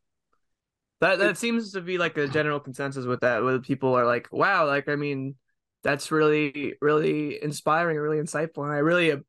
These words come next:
Speaker 1: I know, I, I obviously, I'm not gonna, um, be like, "Oh my God, thank you. I'm, like, the, the best ever. Oh my God." Uh, but it's hard for me to take that praise, but also it feels nice.
Speaker 2: Well,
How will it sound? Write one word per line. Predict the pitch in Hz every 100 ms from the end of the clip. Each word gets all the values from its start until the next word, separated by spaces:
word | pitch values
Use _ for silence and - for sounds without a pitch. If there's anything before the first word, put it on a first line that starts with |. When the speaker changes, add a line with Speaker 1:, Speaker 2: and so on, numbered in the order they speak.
| -
Speaker 1:
I | 165
know, | 165 147
I, | 135 156 156 -
I | 160
obviously, | 160 151 151 - 143
I'm | 139
not | 143 139
gonna, | 139 131 - - -
um, | 147 131 120 113 110
be | 127
like, | 120 104
"Oh | 139
my | 127
God, | 120 127 113
thank | 123 131 120
you. | 110
I'm, | 110 110 -
like, | 117 -
the, | - 110 - _ _ -
the |
best | 120 135 -
ever. | 139 123 120
Oh | 123 120
my | 117
God." | 123 120 113
Uh, | - - 135
but | 143 123 - _ _ _ - -
it's | 156
hard | 196 190
for | 185
me | 175
to |
take | 143 156
that | 147 127
praise, | - 123 147 147
but | 139
also | 120 123 120
it | 120
feels | 110 120 107
nice. | 110 107 - _ _ _ _
Speaker 2:
Well, | 220 254